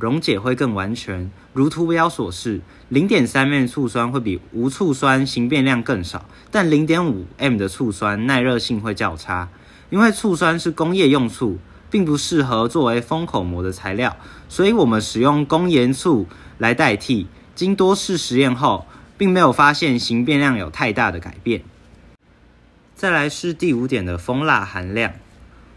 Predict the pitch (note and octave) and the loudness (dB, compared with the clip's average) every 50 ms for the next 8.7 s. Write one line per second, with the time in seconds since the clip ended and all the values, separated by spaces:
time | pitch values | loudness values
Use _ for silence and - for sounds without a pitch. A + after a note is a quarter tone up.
0 | - - - A#2+ A#2+ B2 C#3 E3+ G#3+ G3+ F3+ D3+ C#3 C3 - - C3+ C3+ D3+ D3+ | -20 -10 -4 0 2 2 4 4 4 4 4 4 2 2 0 0 0 0 0 0
1 | - E3+ E3+ F3 E3+ - C3 B2 B2+ C3+ C#3 C3 B2 B2 A#2 - A#2+ A#2 C#3 - | 0 -2 -2 -2 -2 0 0 0 2 2 2 2 0 0 -2 -2 -4 -4 -4 -4
2 | - A2+ F2 F2+ - A#2+ G#2 F2 - - - - - - - F#3 F#3+ G3 G3 F#3+ | -6 -6 -6 -6 -6 -6 -8 -8 -10 -16 -20 -20 -20 -8 -4 -2 -2 0 2 2
3 | F#3+ F3+ C#3+ C3 - - E3+ F3 E3 C#3 B2+ C3 - C#3 C3+ C#3 D3 C#3+ A#2 E2+ | 2 2 2 0 0 -2 -2 0 0 0 0 0 -2 -2 -2 0 2 2 0 0
4 | - - - - - - - - C3 D3 F3 E3+ - F3+ E3 F3 E3+ F3 F3+ - | -2 -8 -20 -20 -20 -20 -8 -4 -2 -2 -2 0 -2 0 2 2 2 2 2 0
5 | - G#2+ F#2 - - - A#2 G2+ E2+ - - - - - - - - G3 G#3 G#3 | -4 -8 -8 -8 -8 -6 -6 -6 -6 -10 -14 -20 -20 -20 -20 -8 -4 -2 0 2
6 | G3+ G#3 G3+ G3+ F#3 E3 D#3 D#3 D3+ D#3+ E3+ E3+ C#3+ G#2+ - - D#3 C#3+ A#2+ A2 | 2 4 4 4 2 2 0 0 0 -2 -2 -2 -2 -4 -4 -2 0 0 0 0
7 | - - B2+ C3+ C#3+ D3+ D3 B2 A2 G#2 - - F#2+ F#2+ F#2+ - A#2 A#2+ C3+ E3+ | 0 -2 -2 0 2 2 2 2 2 0 -4 -8 -8 -8 -6 -4 -4 -2 -2 -2
8 | F3 E3+ E3 D3 C3 - E3 B2 F#2+ - - - - | 0 0 0 -2 -2 0 0 -2 -2 -4 -8 -12 -14